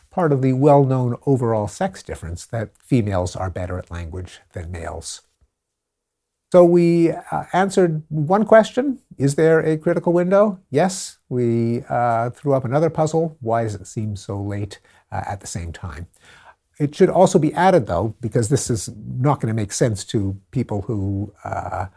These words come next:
use their own ears to, uh, assess other people's language skill.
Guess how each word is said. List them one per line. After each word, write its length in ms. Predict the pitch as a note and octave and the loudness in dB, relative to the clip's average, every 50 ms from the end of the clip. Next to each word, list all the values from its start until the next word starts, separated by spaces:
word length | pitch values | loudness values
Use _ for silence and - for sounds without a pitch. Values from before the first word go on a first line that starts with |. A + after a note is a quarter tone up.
| _ _ _ _ _ | _ _ _ _ _
use 200 | - C3 C3+ A2 | 2 2 2 2
their 160 | G#2 A2+ A2 | 2 0 0
own 200 | A2 G#2+ F#2+ D#2+ - | 0 -2 -2 -2 2
ears 480 | D3 C#3+ C#3 A2 F#2+ F#2+ - - - - _ _ _ | 4 4 4 4 2 -2 -4 -6 -8 -12 _ _ _
to, 500 | - - A2+ G2 G2+ G2+ F#2+ F#2+ G2+ G#2 - | -8 -6 -4 -2 -2 -2 -2 -4 -4 -6 -6
uh, 140 | - G2 F2+ - | -6 -6 -6 -6
assess 320 | - - - F#3+ F#3 - | -6 -2 0 0 0 0
other 160 | - F#2 F2+ F2+ | -2 -4 -4 -6
people's 360 | - F#2 E2+ - F#2+ - G2 | -8 -10 -12 -12 -12 -12 -12
language 320 | F2 E2 D#2+ D#2 F2 E2+ | -12 -12 -12 -12 -14 -14
skill. 360 | - - - - D#2+ D#2+ - | -14 -14 -14 -12 -12 -12 -14